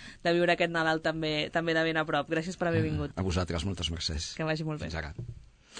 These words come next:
Speaker 1: Doncs, a banda dels comerciants del centre, els del nord també han previst activitats per donar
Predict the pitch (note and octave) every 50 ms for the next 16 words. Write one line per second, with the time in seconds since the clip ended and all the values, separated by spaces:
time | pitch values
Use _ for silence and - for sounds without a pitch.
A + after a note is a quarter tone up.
0 | - - - - - - - _ - G#3 G#3+ A#3 G#3+ G#3 F#3 A3 G#3+ G#3+ G#3+ G#3+
1 | A3+ A#3+ A#3 A#3 - - B3+ A#3 A#3 G#3+ - B3+ A#3 A#3 B3 - A3 - B3 A3+
2 | A3+ A#3+ C4+ C#4+ A#3 B3 G3+ G#3 G3+ G3 G3+ - B3+ B3 B3+ B3 A#3 A#3 - G#3+
3 | G3+ G#3 G#3 - - C4 G3 A#3 A3+ G3+ F#3+ G3 F#3+ - - B3+ A#3 A3+ G#3